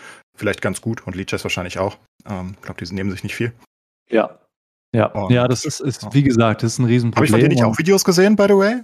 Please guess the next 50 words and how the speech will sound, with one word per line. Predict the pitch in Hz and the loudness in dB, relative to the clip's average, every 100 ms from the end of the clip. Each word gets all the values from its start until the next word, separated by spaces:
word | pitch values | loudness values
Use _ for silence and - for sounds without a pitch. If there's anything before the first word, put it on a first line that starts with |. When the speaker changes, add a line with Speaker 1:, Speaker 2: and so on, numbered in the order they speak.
| - | -8
Speaker 1:
wo | 139 | -8
du | |
gegen | 139 143 | -6 -8
Cheater | - 170 | -8 -6
spielst | 180 - 196 | -6 -6 -8
online? | 180 196 220 247 220 _ | -6 -6 -6 -8 -16 _
Speaker 2:
Gibt | - 120 | -4 -2
es | 123 | 0
Speaker 1:
Ja, | 180 | 0
Speaker 2:
auch | 127 | -2
Speaker 1:
ich | 170 | 0
hab | 120 | 0
Speaker 2:
von | |
mir | 107 | 0
auf | 98 | 0
YouTube, | 107 - 113 | -6 -4 0
Speaker 1:
Videos | 107 104 | 2 2
Speaker 2:
ja. | |
Speaker 1:
von | 104 | 2
dir | 123 | 0
auch | 120 - | 0 -2
gesehen, | 107 98 104 | -6 -4 -4
wo | 104 | -4
du | |
sagst, | 104 117 - | -4 -2 0
Speaker 2:
<laughs> | 175 185 147 180 139 - - 196 | 0 0 -2 -4 -14 -14 -10 -6
Speaker 1:
ja, | 123 151 | 0 2
Speaker 2:
Die | 147 | 2
sind | 139 185 | 2 2
Speaker 1:
das | |
ist | 175 | 2
Speaker 2:
doch | |
Speaker 1:
ein | |
Speaker 2:
immer | 170 170 | 2 2
sehr | 147 | 4
Speaker 1:
Cheater, | 170 | 4
das | 160 180 | 2 2
Speaker 2:
beliebt. | |
Speaker 1:
seh | 151 | 0
ich | 139 | -2
da. | - 113 135 143 175 170 - 123 - | -2 -4 0 0 0 -2 -4 -12 -14
Speaker 2:
<laughs> | _ - - - - - - - - - - | _ -20 -20 -20 -14 -14 -14 -12 -10 -12 -6
Ja, | 110 107 113 - - | -2 0 0 -2 -2
man | 139 | 2
merkt | 143 156 170 | 2 0 -2
es | 147 | -6
dann | 127 | -8
einfach, | 113 107 101 101 | -8 -10 -10 -6
ne? | 117 143 139 | -2 -2 0
Also, | 123 113 123 120 | 0 2 2 2